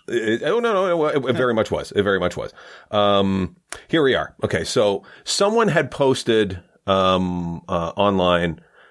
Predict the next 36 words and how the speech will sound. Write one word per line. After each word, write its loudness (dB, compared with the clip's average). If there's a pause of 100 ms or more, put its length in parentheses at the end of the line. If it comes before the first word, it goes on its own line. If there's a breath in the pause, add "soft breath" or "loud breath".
(140 soft breath)
uh, 0
on 0
Twitter. 0 (760 loud breath)
Um, 2 (680)
we 0
deep, -4
it's -2
Toronto 0
Mike -2 (220)
is, 2
is 0
the 0
account 0
on -2
Twitter. -8 (200)
And -2
he 2
goes, 2
"We, 2
uh, 2
dive -2
deep 0
into 2
the 4
history 0
of 2
the -2
Montreal 2
Expos 0
with, 0
uh, 4
it -4
looks 0
like 0
Dan 0
Gallagher." -4